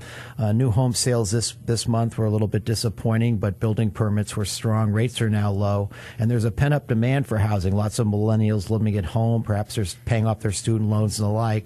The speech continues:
But the housing recovery really never emerged. So this recovery has been much less buoyant than prior recoveries, and that's one reason I think it's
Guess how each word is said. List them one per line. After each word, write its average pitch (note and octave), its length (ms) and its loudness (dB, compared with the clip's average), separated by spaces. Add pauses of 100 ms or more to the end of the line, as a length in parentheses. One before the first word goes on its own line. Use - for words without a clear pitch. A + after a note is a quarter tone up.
(440)
But B2 100 -2
the B2 100 2
housing E3 300 2
recovery B2+ 380 2
really B2 260 2
never A2+ 260 2
emerged. C3+ 380 2
So D#3+ 100 0
this D#3 240 0
recovery A#2 460 0
has G2 80 -2
been G#2+ 160 0
much C3 420 -2
less B2 440 0
buoyant C3+ 500 0
than F#2 140 -2 (180)
prior C3 320 0
recoveries, G#2+ 640 -2 (300)
and A#2 120 2
that's C3 180 0
one C3+ 160 2
reason B2+ 300 2
I B2 100 2
think C3+ 240 -2
it's A#2 260 -4